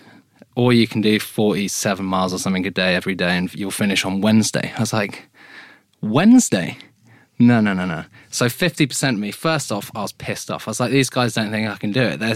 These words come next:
they're scheduling me for Wednesday. No." And then the other fifty percent was a realisation that I wasn't doing good enough. And then I was annoyed at myself.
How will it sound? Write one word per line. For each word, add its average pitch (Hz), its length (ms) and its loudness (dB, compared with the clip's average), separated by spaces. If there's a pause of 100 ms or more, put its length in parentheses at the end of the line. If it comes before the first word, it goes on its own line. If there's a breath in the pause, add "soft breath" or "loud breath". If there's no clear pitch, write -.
they're 123 320 -2
scheduling 123 580 -4
me 95 160 -4
for - 200 -8
Wednesday. 127 640 0 (680 soft breath)
No." 101 320 2 (460 soft breath)
And 110 120 0
then 120 120 4
the 117 100 4
other 135 140 0
fifty - 300 -4
percent 110 360 -2
was 107 160 -4
a 110 60 0
realisation 110 760 0
that 98 140 -6 (680)
I 120 100 2
wasn't 117 260 4
doing 110 180 2
good 123 140 2
enough. 95 400 -4 (600 loud breath)
And 104 100 0
then 110 80 4
I 107 80 2
was 101 100 0
annoyed 113 240 4
at 101 60 0
myself. 107 600 -2